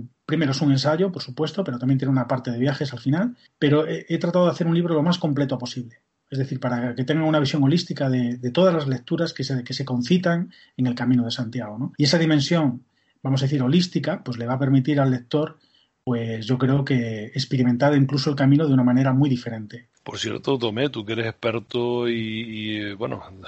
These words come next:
Speaker 2: dominas el tema, para cuando un documental con todo esto que sabes,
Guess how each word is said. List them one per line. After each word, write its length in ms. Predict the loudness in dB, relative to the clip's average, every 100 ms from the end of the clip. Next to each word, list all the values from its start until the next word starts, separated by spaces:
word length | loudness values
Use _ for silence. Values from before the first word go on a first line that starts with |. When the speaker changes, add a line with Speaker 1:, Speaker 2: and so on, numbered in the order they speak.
| -14
Speaker 2:
dominas 360 | -12 -8 -4 -4
el 120 | -2
tema, 200 | -2 -2
para 200 | -2 -6
cuando 340 | -4 -6 -6 -6
un 140 | -6
documental 1200 | -6 -4 -4 -4 -2 2 2 4 4 4 4 2
con 180 | -2 -4
todo 160 | -2 -2
esto 180 | -2 -2
que 80 |
sabes, 580 | 0 2 2 2 0 -2